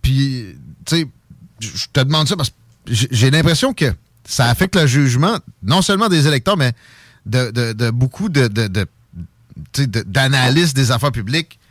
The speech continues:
On a de la misère à s'extirper du prisme de nos propres intérêts quand vient le temps de jauger le travail d'un politicien ou d'un gouvernement. Moi, personnellement, je suis très loin d'être un fan d'Emmanuel Macron, mais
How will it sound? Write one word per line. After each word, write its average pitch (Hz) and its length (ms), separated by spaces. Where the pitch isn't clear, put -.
On 127 200
a 135 80
de 123 80
la 143 120
misère 135 320
à 120 60
s'extirper 139 640
du 101 180
prisme 123 500
de 117 180
nos 127 260
propres 135 720
intérêts 143 680
quand 135 180
vient 127 240
le 110 80
temps 147 240
de 139 60
jauger 113 480
le 127 80
travail 120 760
d'un 110 280
politicien 120 580
ou 123 80
d'un 113 200
gouvernement. 110 520
Moi, 156 160
personnellement, 156 640
je 135 80
suis - 80
très 151 260
loin 156 200
d'être 127 220
un 123 140
fan 151 380
d'Emmanuel 117 720
Macron, 110 640
mais 135 260